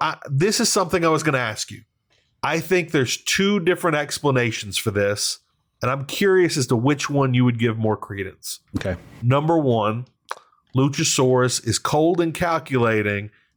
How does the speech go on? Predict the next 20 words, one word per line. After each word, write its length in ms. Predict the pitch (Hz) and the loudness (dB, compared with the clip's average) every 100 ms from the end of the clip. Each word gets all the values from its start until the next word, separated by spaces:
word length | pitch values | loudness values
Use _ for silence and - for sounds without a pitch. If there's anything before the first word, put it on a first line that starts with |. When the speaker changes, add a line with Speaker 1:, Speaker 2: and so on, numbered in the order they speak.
| - | -4
Speaker 1:
and 140 | 110 | -2
had 320 | 131 139 151 | 0 -2 -4
Christian's 520 | 131 165 147 165 156 131 | -2 0 0 0 0 0
back 480 | 147 147 127 107 | 0 -2 -2 -8
just 380 | - 131 165 - | -4 0 0 -2
to 80 | 156 | -4
turn 320 | - 156 147 | 0 0 2
on 120 | 131 | 2
him 120 | 127 127 | 2 2
when 120 | 117 | 0
Jungle 320 | 113 123 117 | 2 0 0
Boy 180 | 113 113 | 0 0
returned. 540 | 107 - - 104 90 | 0 -4 -2 -2 0
Speaker 2:
Mm-hmm. 360 | 110 98 120 127 131 | 0 4 4 4 2
Speaker 1:
That's 220 | 123 - | -2 -2
number 220 | 151 151 | 0 2
one. 360 | 117 98 - - _ _ _ - - 123 | 2 0 -2 -12 _ _ _ -20 -8 -2
Number 240 | 127 123 | 0 0
two, 600 | - - 226 165 139 - _ _ | 0 2 4 4 2 -2 _ _
Luchasaurus 1000 | 117 160 - 190 - 147 139 131 131 - | 0 0 0 0 2 2 4 4 2 -2